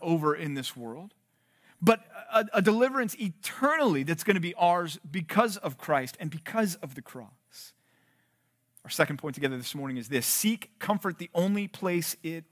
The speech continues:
will last. Seek comfort the only place it will last.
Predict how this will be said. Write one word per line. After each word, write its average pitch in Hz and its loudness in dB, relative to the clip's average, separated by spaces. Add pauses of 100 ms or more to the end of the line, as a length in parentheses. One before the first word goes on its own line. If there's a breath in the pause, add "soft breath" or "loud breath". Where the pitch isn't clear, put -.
will 147 0 (100)
last. 131 -6 (1800)
Seek - 0
comfort 208 0
the 175 -6
only 226 4
place 175 0
it 170 -8
will 160 -8
last. 131 -6